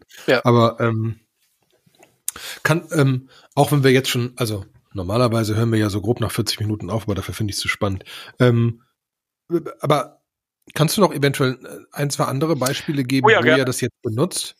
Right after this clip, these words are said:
Speaker 2: Also irgendwas, irgendwas so, ne, für die Serialos
Speaker 1: Also ich
Speaker 2: da
Speaker 1: kann,
Speaker 2: draußen?
Speaker 1: genau, ich kann euch zwei Cases, die mir gerade, die ich am, am coolsten gerade finde, ne? Das eine ist im Energiebereich, ne? Ähm, da haben wir, ähm,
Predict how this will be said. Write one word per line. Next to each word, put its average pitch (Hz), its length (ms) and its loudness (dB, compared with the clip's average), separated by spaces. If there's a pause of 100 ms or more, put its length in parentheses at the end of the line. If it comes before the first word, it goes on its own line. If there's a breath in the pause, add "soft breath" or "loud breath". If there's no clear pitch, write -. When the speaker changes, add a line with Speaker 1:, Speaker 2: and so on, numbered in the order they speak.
(120)
Speaker 2:
Also 127 180 -2
irgendwas, 143 380 2
irgendwas 123 420 -2
so, 117 380 -4 (300 loud breath)
ne, 170 240 -2
für 113 100 -6
die 107 80 -8
Serialos 107 500 -2
Speaker 1:
Also 175 140 2
ich 156 60 2
Speaker 2:
da 131 60 0
Speaker 1:
kann, 185 100 2
Speaker 2:
draußen? 135 180 -2
Speaker 1:
genau, 151 140 2
ich 147 100 -4
kann 170 140 0
euch 160 140 0
zwei 160 500 4
Cases, 156 340 2
die 143 140 -6
mir 139 100 -6
gerade, 135 400 2
die 127 120 -6
ich - 120 -10
am, 135 220 -10
am 131 180 -14
coolsten - 320 -8
gerade 120 220 -2
finde, 147 280 -6
ne? 143 120 0
Das 151 160 0
eine 151 240 2
ist 147 240 0
im 139 160 -14 (100)
Energiebereich, 131 800 0
ne? 127 100 -14 (200)
Ähm, 131 560 -2 (220)
da 131 140 4
haben 131 220 0
wir, 131 360 4 (100)
ähm, 127 380 -2